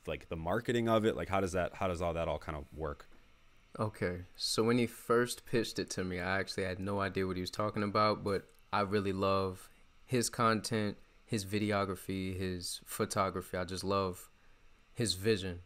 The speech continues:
Speaker 2: And I was like, "All right, what, whatever you're talking about, cool. I, I'll meet with y'all." <laughs>
Speaker 1: Mm-hmm.
Speaker 2: These are two guys I went to college with. One was a grade ahead of me, one two grades behind me. Um, Jared and Sean, they created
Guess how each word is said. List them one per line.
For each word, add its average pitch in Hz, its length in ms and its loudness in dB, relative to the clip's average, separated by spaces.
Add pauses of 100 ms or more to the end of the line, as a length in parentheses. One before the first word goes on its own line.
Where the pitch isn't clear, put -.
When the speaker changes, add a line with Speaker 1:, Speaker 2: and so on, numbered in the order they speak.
(160)
Speaker 2:
And 95 100 -8
I 90 120 -2
was 92 120 -4
like, 90 280 -4
"All - 60 -8
right, 87 340 0
what, 95 260 -2
whatever 98 320 -2
you're 110 60 -4
talking 104 340 0
about, 92 280 -2
cool. 101 440 2
I, 90 160 0 (160)
I'll 98 180 4
meet 104 220 2
with - 180 -4
y'all." - 220 -2
<laughs> 143 80 6
Speaker 1:
Mm-hmm. 151 220 10 (400)
Speaker 2:
These 123 200 4
are 110 180 8
two 120 260 0
guys 113 200 4
I - 20 2
went 107 140 0
to 101 60 0
college 95 400 2
with. 95 240 -6
One 104 120 0
was 104 140 -2
a - 20 -2
grade 98 240 2
ahead 113 180 2
of 113 60 2
me, 110 140 0
one 101 200 -2
two 101 160 -6
grades 95 300 -2
behind 95 460 -2
me. 90 160 -6
Um, 87 320 -8 (180)
Jared 107 320 6
and 98 120 0
Sean, 90 340 -4
they 87 80 -8
created 95 460 -4